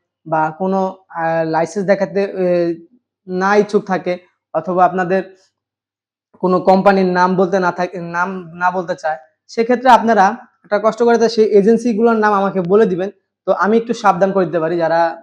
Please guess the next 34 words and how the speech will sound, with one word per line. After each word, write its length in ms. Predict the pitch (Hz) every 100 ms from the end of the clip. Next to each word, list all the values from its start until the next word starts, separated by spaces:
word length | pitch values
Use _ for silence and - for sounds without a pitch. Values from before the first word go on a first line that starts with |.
| 165
বর্তমানে 340 | 156 - 160
প্লা-, 380 | 160 156 147 -
প্লান্টেশনের 420 | 160 151 156 175 160
ভিসাতে 280 | 147 160
আসবে, 280 | 170 156 190 208 _ _
তারা 160 | 160
যাতে, 260 | 175 170 220 214 -
তারা 160 | 170 170
যাতে 200 | 185 190
ফাঁদে 320 | - 147 160
না 120 | 180
পড়ে। 220 | 143 131 120 _ _ _ _ -
তো 260 | 185 196
বরাবরের 440 | 170 190 233 254 262
মতো 400 | 262 254 254 - - -
আজকেই 420 | 160 165 - 240
ছিল 160 | 233 214
আমার 220 | 202 196
এই, 400 | 190 175 175 -
উম, 140 | 175 165
আহ, 200 | - 156
বরাবরের 400 | 147 175 208 220
মতো 220 | 220 214
আমার 160 | 202 180
ছিল 220 | - 180
আ-, 200 | 185 165 165
এই 120 | 170
ভিডিও। 340 | 175 175 160 196 - _ _ -
আম, 420 | 143 139 143 143 _ _ _ _ _ _ _ _
আজ 220 | 139 156 160
ভিডিও 220 | 185 202
এখানেই 260 | 180 208
শেষ 220 | 214 190 -
করব। 380 | 185 151 170